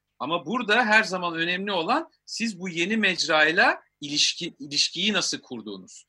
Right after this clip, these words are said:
Yani siz eski içeriği yeni yöntemin içine koymaya çalıştığınız zaman olmuyor.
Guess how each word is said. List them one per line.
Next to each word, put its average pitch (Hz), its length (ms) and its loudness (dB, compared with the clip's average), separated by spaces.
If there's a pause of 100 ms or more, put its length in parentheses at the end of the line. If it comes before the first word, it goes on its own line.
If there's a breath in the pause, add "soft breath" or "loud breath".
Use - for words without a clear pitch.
(240 soft breath)
Yani 117 180 -4
siz 220 380 -4
eski 139 380 -4
içeriği 131 720 0
yeni 147 160 -2
yöntemin 175 580 0
içine 143 360 -4
koymaya 151 420 -4
çalıştığınız 160 640 -6
zaman 196 360 -2 (280 soft breath)
olmuyor. 214 540 0